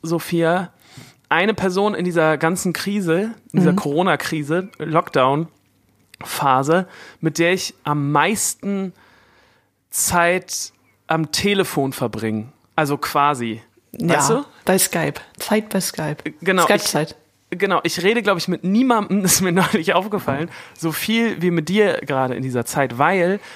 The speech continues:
Speaker 1: ich bin nicht so ein Telefonierer. Ich mag das eigentlich nicht so gerne. Ich weiß immer nicht so richtig, wie das funktioniert,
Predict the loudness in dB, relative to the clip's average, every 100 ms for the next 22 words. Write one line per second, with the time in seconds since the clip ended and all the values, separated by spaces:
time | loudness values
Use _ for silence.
0 | -12 -8 0 2 2 2 0 -2 -4 -10
1 | -2 0 0 2 0 0 0 2 2 2
2 | -2 -2 0 0 0 -4 -2 -4 -6 -4
3 | -4 -2 -4 -4 -6 2 2 2 0 0
4 | -2 -2 -2 -2 -4 -4 -2 -6 -6 -6
5 | -4 -2 -2